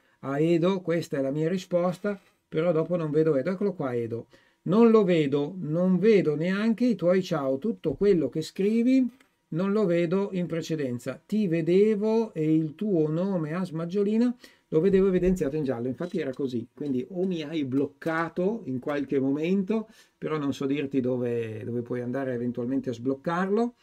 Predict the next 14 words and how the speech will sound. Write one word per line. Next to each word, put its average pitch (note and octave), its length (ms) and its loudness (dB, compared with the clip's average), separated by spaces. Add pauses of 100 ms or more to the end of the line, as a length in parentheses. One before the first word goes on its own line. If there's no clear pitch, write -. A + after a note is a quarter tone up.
(320)
non D#3+ 180 -2
lo E3+ 80 -2
so, C3+ 280 -4
ma E3 800 -4
mi D#3 280 -6
informerò F3 800 0
per C#3 240 -6
cercare C3+ 520 -6
di, A2 560 -6
cercare A#2 380 -8
di A#2 100 -6
dirtelo. G#2+ 480 -14 (540)
E, A2+ 880 -2
ok, G2 320 -12